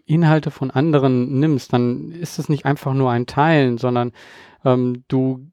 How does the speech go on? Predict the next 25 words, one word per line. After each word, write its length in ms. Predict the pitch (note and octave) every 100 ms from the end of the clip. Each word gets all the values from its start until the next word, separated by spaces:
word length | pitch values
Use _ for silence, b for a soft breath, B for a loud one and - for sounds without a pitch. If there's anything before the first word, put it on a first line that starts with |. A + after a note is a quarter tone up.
| _
gibst 300 | - E3 -
dann 120 | F3 C#3+
auch 260 | C3+ G3
noch, 220 | F3 D3 -
ähm, 240 | E3 C#3+
ein 40 | C#3+
paar 320 | - D3 D#3
von 240 | - D3+
deinen 300 | C#3 C#3 F3+
Gedanken 560 | E3 C#3 D3+ G3 F3+ D3
dazu 400 | C#3 - - G#3+
und, 400 | E3+ C#3 C3+ -
äh, 340 | D#3+ C#3+ C#3
m-, 400 | C3+ C3+ - C#3+ - _
m-, 680 | D3+ C3 B2+ B2 B2+ A#2+ A2+
gibst 300 | - D#3 - E3+
dem 100 | D3+
Ganzen 340 | D3 F3 E3
einen 180 | D3 C#3
Rahmen, 680 | A#2+ C3 G#3 F3+ C#3 E3+ C#3+
der 160 | C#3+
dann 160 | D3+ D3
eben 240 | D3 D#3
auch 280 | C#3+ C#3+ D3
wieder 260 | D3+ D3+